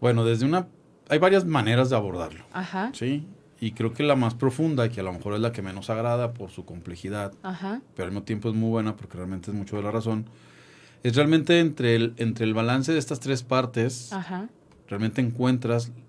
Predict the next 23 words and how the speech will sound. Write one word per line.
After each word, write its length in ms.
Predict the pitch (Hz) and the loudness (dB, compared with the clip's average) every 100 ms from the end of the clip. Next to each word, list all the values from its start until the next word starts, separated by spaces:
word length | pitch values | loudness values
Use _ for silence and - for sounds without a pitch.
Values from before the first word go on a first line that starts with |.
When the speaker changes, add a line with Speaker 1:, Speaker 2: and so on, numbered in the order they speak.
| _ _ - | _ _ -6
Speaker 1:
el 140 | 117 | -4
sentido 720 | - 104 104 101 123 127 147 - | -4 -6 -4 -2 2 2 -2 -8
de 160 | 107 95 | -6 -4
la 100 | 95 | -4
vida, 340 | 104 107 - - _ _ _ - - - | -4 -4 -6 -12 _ _ _ -20 -20 -18
este, 300 | - 101 - | -12 -12 -12
físicamente 640 | 92 90 87 90 87 82 - | -12 -10 -10 -12 -14 -18 -14
hablando. 320 | 98 95 85 85 | -10 -8 -10 -12
Speaker 2:
Ok. 240 | 175 170 175 180 170 _ - _ - _ _ _ - | -14 -12 -12 -12 -14 _ -20 _ -20 _ _ _ -4
Speaker 1:
Hablar 340 | 107 120 143 | 2 4 4
de 60 | 156 | 2
esos 160 | 185 | -2
temas 300 | 185 160 165 | 0 2 4
a 20 | |
veces 240 | 131 120 117 | 2 2 0
te 80 | 139 | -2
implica 340 | 117 104 117 | -2 -2 2
hablar 280 | 113 113 113 | 4 4 2
desde 160 | 113 | 0
un 60 | 110 | -2
punto 220 | 117 113 | -2 0
de 60 | 117 | 0
vista 600 | 104 - 113 110 113 | -2 -4 -2 0 -2